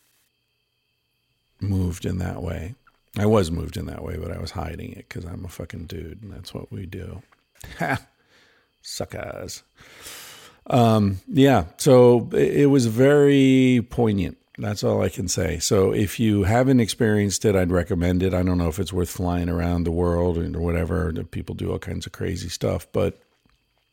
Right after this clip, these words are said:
um, if you're, if you're anywhere near a total eclipse,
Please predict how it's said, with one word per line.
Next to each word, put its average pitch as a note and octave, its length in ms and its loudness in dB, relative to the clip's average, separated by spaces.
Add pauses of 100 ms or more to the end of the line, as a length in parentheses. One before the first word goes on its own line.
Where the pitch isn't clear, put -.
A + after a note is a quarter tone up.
(360)
um, F2 500 -2 (580)
if - 200 -2
you're, G2+ 400 4 (160)
if G2 120 -2
you're G#2 140 2
anywhere C3+ 400 6
near A#2+ 460 6
a F2 120 0
total F#2 380 2
eclipse, - 560 -4